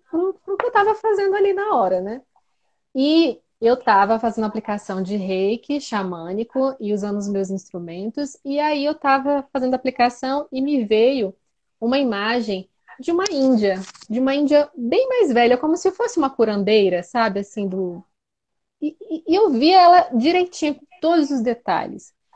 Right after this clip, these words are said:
Ela bem baixinha, ela mais corcunda, com cabelo, é, cinza e assim pra frente, bastante cabelo, ela sorria, ela defumava. E aí eu fazia isso também, acendia minha salve aqui na pessoa que permitia e defumava também.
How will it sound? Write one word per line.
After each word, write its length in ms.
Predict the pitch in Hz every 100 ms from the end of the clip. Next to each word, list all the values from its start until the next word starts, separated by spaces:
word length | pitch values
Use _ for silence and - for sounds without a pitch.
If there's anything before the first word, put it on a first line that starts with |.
| _
Ela 200 | 262 277
bem 200 | 247 277
baixinha, 500 | 262 262 - - 240
ela 120 | 233
mais 200 | 226 226
corcunda, 720 | - 233 - _ 240 226 214 214
com 180 | 233
cabelo, 800 | 226 233 202 226 220 220 214 202 - _ _ _
é, 180 | 208 208
cinza 680 | 208 - 285 302 285 214 208
e 140 | 208
assim 280 | 214 220 226
pra 180 | 220 220
frente, 480 | - 240 262 254 226
bastante 420 | 214 214 240 -
cabelo, 640 | 233 208 196 240 254 233
ela 180 | 220 214
sorria, 600 | 214 - 196 214 254 240 247
ela 200 | 220 233
defumava. 920 | 240 240 262 226 214 254 226 190 180 _ _
E 100 | 208
aí 160 | 214 233
eu 200 | 254 - _
fazia 520 | 262 285 226 220 285
isso 240 | 262 254 -
também, 320 | 226 196 208
acendia 460 | 214 226 214 196 247
minha 160 | 247
salve 380 | 233 - 220 202
aqui 220 | 196 -
na 120 | 208
pessoa 320 | 208 202 - 208
que 80 |
permitia 580 | 214 208 208 196 - 233
e 60 | 240
defumava 600 | 202 208 - 190 233 208
também. 640 | 202 175 165 202 220 214